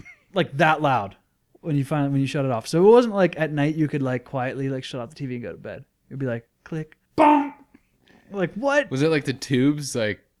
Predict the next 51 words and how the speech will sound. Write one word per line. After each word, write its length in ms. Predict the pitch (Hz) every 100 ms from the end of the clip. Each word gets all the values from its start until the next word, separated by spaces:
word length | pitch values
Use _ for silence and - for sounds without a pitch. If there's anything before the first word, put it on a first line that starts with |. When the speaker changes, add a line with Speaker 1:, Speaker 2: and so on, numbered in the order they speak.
| _ -
Speaker 1:
Something 720 | - - 190 180 185 202 180
wasn't 320 | 151 156 156
right. 360 | 139 127 123 127 _
I 100 | 131
don't 180 | 139 165
know, 480 | 147 139 135 160 131
<laughs> 40 | 131
but 120 | 147
it 80 | 151
was 180 | 156
so 220 | - 170 156
loud 80 |
Speaker 2:
cooling 160 | 151 147
Speaker 1:
when 100 | 147
you 40 | 110
Speaker 2:
down 180 | 107 110
Speaker 1:
shut 100 | 139
it 60 |
Speaker 2:
or 20 | 147
Speaker 1:
off. 60 |
Speaker 2:
something? 360 | 139 156 170 160 - -
Speaker 1:
I 40 |
wish 180 | 170 -
we 60 |
had 80 | 196
a 40 | 147
video 400 | 127 135 127 113
of 80 |
it 120 | 104 -
shutting 160 | 127
Speaker 2:
We 100 | 143
Speaker 1:
off. 60 | 196
Speaker 2:
actually 200 | 160 160
had 180 | 147 147
a 60 |
T 300 | 113 143 139
V 180 | 131 131
that 160 | 127 101
would 160 | 104
turn 220 | 92 117
itself 400 | 117 95 107 101
on. 380 | 95 95 110 120 - _ -
Speaker 1:
Oh, 200 | 127 120
that 200 | 135 139
is 100 | 117
fucking 360 | 139 117 110
spooky. 580 | - - 123 117 101 98 _ _
Speaker 2:
Yeah. 380 | 113 107 92 92 - _ _ _ -
And 140 | 117
I 80 | 123
remember 680 | 143 139 143 135 131 117 110